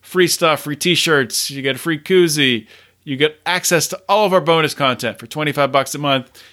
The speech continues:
If you can't swing that, ten bucks a month, you get everything I just talked about except for the monthly conference call, and you also get one less free t-shirt. So there's that. If you can't afford that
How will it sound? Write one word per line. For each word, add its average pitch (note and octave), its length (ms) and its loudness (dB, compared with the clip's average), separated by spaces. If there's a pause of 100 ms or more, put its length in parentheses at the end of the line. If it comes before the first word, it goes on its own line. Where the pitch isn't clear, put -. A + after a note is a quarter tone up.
(120)
If D#3 120 -16
you C#3+ 60 -14
can't F#3 360 0
swing D#3+ 280 -4
that, F3+ 320 0 (720)
ten F#3 220 0
bucks E3+ 240 0
a - 20 -2
month, D3+ 380 0 (160)
you C3 160 -4
get B2+ 240 -2 (120)
everything G3 540 0
I C#3+ 120 0
just C#3+ 220 -8
talked D3 280 0
about C#3 340 0 (300)
except C#3 380 -2
for B2 520 0
the A#2 680 0 (520)
monthly C3+ 340 -2
conference C3 440 -2
call, A#2+ 400 2
and C3 140 -2
you B2 80 2
also B2+ 220 0
get A#2 160 -4
one C#3 220 0
less D#3+ 240 -2
free E3+ 200 0
t-shirt. - 560 -4
So B2 360 -2 (580)
there's C#3+ 280 -2
that. F3+ 340 0
If C#3+ 160 -12
you C3 60 -10
can't A#3+ 300 -2
afford A3+ 360 0
that A3+ 320 0